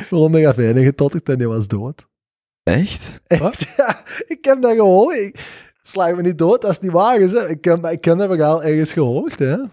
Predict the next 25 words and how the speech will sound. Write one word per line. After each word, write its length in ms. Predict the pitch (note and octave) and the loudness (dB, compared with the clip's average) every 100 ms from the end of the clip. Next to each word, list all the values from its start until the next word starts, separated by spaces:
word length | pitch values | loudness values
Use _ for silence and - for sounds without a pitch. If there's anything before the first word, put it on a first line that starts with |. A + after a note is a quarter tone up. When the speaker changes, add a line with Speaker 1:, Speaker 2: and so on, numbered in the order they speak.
| _ _ F#3+ _ _ _ | _ _ -20 _ _ _
Speaker 1:
Dus 140 | D3 | 2
dan 140 | D3 D#3+ | 2 2
is 80 | F3 | 0
Speaker 2:
Ja. 80 | |
Speaker 1:
met 180 | E3+ F3 | 2 2
een 60 | E3+ | 2
gouden 320 | C#3+ C3+ E3 | 2 4 2
Segway 680 | - D#3 D3+ D#3 D#3 - - | 2 2 2 2 2 -2 -6
ergens 280 | C#3+ C3+ A2+ | -2 0 0
Speaker 3:
Ah. 60 | |
Speaker 1:
afgetotterd 500 | A2 B2 B2 C3 B2 | -2 -4 -6 -6 -4
en 60 | C#3+ | -2
is 160 | C#3 B2+ | -2 0
er 60 | |
gebleven. 640 | A#2 A#2 C#3 A3+ A3+ C#3 A2+ | -2 -2 -6 -8 -8 -8 -10
Speaker 3:
Oh, 160 | C3 A2+ | -14 -14
kent 220 | - B2 - | -8 -8 -4
je 100 | A#2+ | -4
de 160 | A2 | -2
Darwin 460 | A2 A2 D#3 F#3 G3+ | -2 0 2 2 2
Awards? 600 | G3 G3+ A#3+ - - - | 0 -2 -4 -10 -16 -14
Speaker 1:
Ja. 380 | - G#2+ G2 C3+ | 0 0 2 0
Speaker 3:
Dat 120 | D3 C#3 | 0 0
is 60 | |
zo 180 | - C#3+ | 0 0